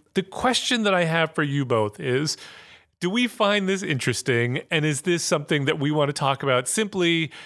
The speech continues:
because this is our own personal hell that we have to deal with and we are making too big a deal of it? Everybody has to deal with some annoying thing at their jobs, and this is just ours.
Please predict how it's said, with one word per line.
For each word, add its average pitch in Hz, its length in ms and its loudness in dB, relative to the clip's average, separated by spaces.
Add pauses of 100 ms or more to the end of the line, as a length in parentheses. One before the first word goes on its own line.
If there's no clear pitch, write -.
(200)
because 165 340 0
this 151 140 -2
is 135 120 -2
our 123 220 2
own 160 360 0
personal 143 500 0
hell 127 300 2
that 143 100 -4
we 143 120 0
have 117 140 0
to 135 80 -4
deal 175 320 0
with 139 380 0
and 131 440 2
we 143 140 0
are 135 140 4
making 135 400 -2
too 156 160 -2
big 123 160 0
a 127 40 0
deal 151 220 0
of 139 120 2
it? 147 160 -2
Everybody 185 380 2
has 151 160 0
to - 60 -4
deal 135 180 0
with 120 100 0
some 170 500 0 (480)
annoying 151 400 0
thing 147 440 0
at - 180 -2
their 127 120 2
jobs, 127 520 2
and 139 180 -4
this 151 220 0
is 143 80 0
just 151 260 0
ours. 131 680 0